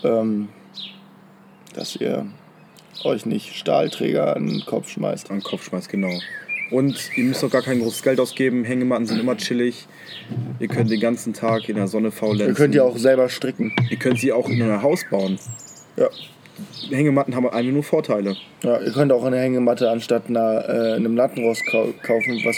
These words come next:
Speaker 1: eh viel zu überteuert ist und dann kaputt
Speaker 2: Ich
Speaker 1: geht.
Speaker 2: hab eh, wenn wir zusammenziehen, Morten, dann hab ich kein normales Bett. Dann hab ich eine große Hängematte.
Speaker 1: Schön für dich. Ich werd ein normales Bett benutzen.
Speaker 2: <laughs> Ja, gucken wir mal, ob der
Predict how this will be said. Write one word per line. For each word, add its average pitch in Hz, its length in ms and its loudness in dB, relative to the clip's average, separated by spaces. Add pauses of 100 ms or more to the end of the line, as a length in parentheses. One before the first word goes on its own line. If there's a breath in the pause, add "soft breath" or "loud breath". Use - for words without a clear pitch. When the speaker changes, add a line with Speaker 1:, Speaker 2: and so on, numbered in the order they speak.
(160)
Speaker 1:
eh 139 120 2
viel 135 240 0
zu 135 100 -2
überteuert 131 520 4
ist 120 120 -2
und 123 80 -2
dann 123 140 2
kaputt - 300 -2
Speaker 2:
Ich 127 80 -4
Speaker 1:
geht. 110 100 4
Speaker 2:
hab 104 80 0
eh, 131 260 2
wenn 110 200 2
wir 175 140 4
zusammenziehen, 143 600 2
Morten, 113 500 2 (360 loud breath)
dann 117 100 0
hab 143 80 6
ich 135 100 -2
kein 127 240 2
normales 113 380 2
Bett. - 300 0 (340)
Dann 113 100 0
hab 120 60 4
ich 107 80 2
eine 120 80 0
große 104 260 0
Hängematte. 101 540 2 (880)
Speaker 1:
Schön 113 300 0
für 107 120 -6
dich. - 260 -2 (180)
Ich - 180 -2
werd 104 120 2
ein 120 80 0
normales 113 380 2
Bett 117 220 0
benutzen. - 460 0 (120)
Speaker 2:
<laughs> - 60 -6
Ja, - 60 -2
gucken - 340 2
wir 143 140 2
mal, 156 320 4 (280 loud breath)
ob 113 140 -2
der 117 220 4